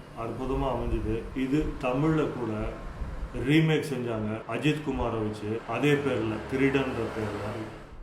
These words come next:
ஆ, வாடகை தாயை பேஸ் பண்ணி எடுக்கப்பட்ட ஒரு படம் தசரதம். மோகன்லாலோட இயற்கையான நடிப்பு, நெடுமுடி வேணுவோட அற்புதமான நடிப்பு,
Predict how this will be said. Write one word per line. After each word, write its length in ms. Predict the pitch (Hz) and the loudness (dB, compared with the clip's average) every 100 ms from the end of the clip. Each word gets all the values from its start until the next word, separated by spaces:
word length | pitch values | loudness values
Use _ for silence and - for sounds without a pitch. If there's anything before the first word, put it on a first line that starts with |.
| - - | -12 -8
ஆ, 180 | 123 101 98 | -8 -6 -4
வாடகை 680 | 117 143 147 143 151 165 - | 0 2 2 2 0 -2 -6
தாயை 440 | 123 120 127 123 120 - - - - - 110 | -6 -4 -2 -4 -6 -12 -14 -12 -10 -8 -6
பேஸ் 300 | 113 135 127 | 0 0 0
பண்ணி 340 | 127 123 131 165 - | -4 -4 -4 -6 -6
எடுக்கப்பட்ட 680 | 127 117 120 - 113 107 127 | -4 -4 -4 -6 -6 -6 -6
ஒரு 380 | 113 110 110 110 - - | -2 -2 -2 -4 -12 -8
படம் 320 | 107 123 143 117 104 | -4 -4 -6 -8 -6
தசரதம். 640 | 120 110 143 127 113 143 - - - - - - - - - - 113 123 | -4 0 0 0 -2 -4 -8 -16 -20 -20 -20 -16 -14 -14 -16 -12 -6 -4
மோகன்லாலோட 920 | 135 151 143 135 127 120 120 123 120 | -2 0 2 2 0 0 -2 -4 -4
இயற்கையான 580 | 120 135 - 135 127 127 | -4 -4 -2 -4 -2 -4
நடிப்பு, 560 | 110 110 107 117 131 - - 117 | -4 -2 -4 -4 -6 -8 -10 -6
நெடுமுடி 480 | 127 143 151 143 143 | 0 2 2 2 2
வேணுவோட 580 | 123 123 127 120 110 117 143 - - | 2 -2 -2 -2 -4 -4 -8 -16 -10
அற்புதமான 580 | 113 110 135 127 127 123 | -8 -2 -2 -2 -2 -2
நடிப்பு, 440 | 113 107 107 107 | -2 -2 -4 -6